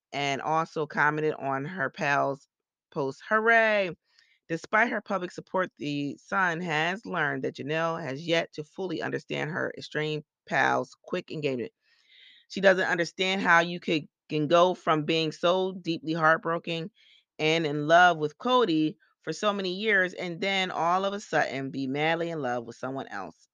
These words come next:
a source said. This is how, Janelle. It's called moving on within a relationship. Cody has,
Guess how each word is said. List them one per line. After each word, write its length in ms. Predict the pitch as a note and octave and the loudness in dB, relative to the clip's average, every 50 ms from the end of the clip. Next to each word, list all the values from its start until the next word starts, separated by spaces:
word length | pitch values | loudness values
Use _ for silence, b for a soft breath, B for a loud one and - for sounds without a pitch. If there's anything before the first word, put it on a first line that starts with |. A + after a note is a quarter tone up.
| _ - | _ -14
a 40 | A#2 | -14
source 380 | - - - - C3+ A#2 A#2 - | -14 -12 -6 -4 -4 -4 -4 -8
said. 280 | - - A2+ G2+ D#2+ - _ _ _ _ _ _ _ _ _ _ _ _ _ - - _ - | -10 -8 -8 -8 -8 -10 _ _ _ _ _ _ _ _ _ _ _ _ _ -20 -20 _ -2
This 180 | E3+ G3+ A3+ - | 0 0 0 0
is 100 | G#3+ G3 | -6 -6
how, 440 | - A3 C3 B2+ B2 A#2+ A#2 C#3 - _ _ _ _ - | 0 2 2 2 2 0 -2 -6 -10 _ _ _ _ -10
Janelle. 320 | - A#2+ A#2 G#2+ F#2 G#2+ D3 _ _ b b b b b b b b b b b b b b _ _ - | -6 -4 -4 -2 -4 -6 -8 _ _ b b b b b b b b b b b b b b _ _ 2
It's 180 | D#3+ D3+ D3+ | 2 2 2
called 460 | - - - F#3 F3 F3 E3+ E3+ D#3+ | 0 2 8 10 12 12 12 10 8
moving 400 | C#3+ D3+ D#3 D#3+ D#3+ E3+ E3 D#3 | 4 2 2 4 4 4 2 0
on 240 | A#2+ C3 C#3+ C#3+ C#3 | 0 0 2 2 2
within 300 | C3+ C3+ C3 - B2+ B2 | 0 -2 -4 -4 -4 -4
a 60 | A#2+ | -4
relationship. 680 | A#2 A#2 A#2+ A#2 A#2 A#2+ - - D3+ - - G2 D#2+ - _ _ _ _ b b b b b b b b _ _ _ _ _ - | -4 -2 -2 -2 -2 -4 -6 -8 -10 -10 -10 -10 -12 -12 _ _ _ _ b b b b b b b b _ _ _ _ _ -6
Cody 800 | - - G#3+ A3 A#3+ C4+ B3+ A3 F#3 E3 D#3+ D#3+ D#3 - - _ _ _ _ _ _ - | 2 4 8 8 8 6 6 4 4 4 6 6 4 2 -2 _ _ _ _ _ _ -2
has, 340 | D3 D3 C#3+ C#3 C3 B2 | 2 2 2 2 2 -2